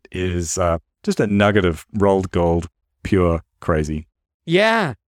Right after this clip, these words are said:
Speaker 2: And it's, it's that notion that they just keep saying,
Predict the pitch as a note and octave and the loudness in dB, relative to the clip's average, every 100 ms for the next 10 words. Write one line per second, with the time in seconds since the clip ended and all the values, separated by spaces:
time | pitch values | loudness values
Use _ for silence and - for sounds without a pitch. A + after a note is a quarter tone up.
0 | _ D#3 F#3+ G3+ - - F#3+ - G3 G#3+ | _ -4 -2 -2 -4 -4 -4 0 0 0
1 | G#3+ F3 E3+ F3 - D#3 D3 - D3+ B2+ | -4 -2 0 0 0 0 -2 -4 -6 -2
2 | D#3+ - - D3 D3 B2+ | -2 -4 -8 -4 -2 -4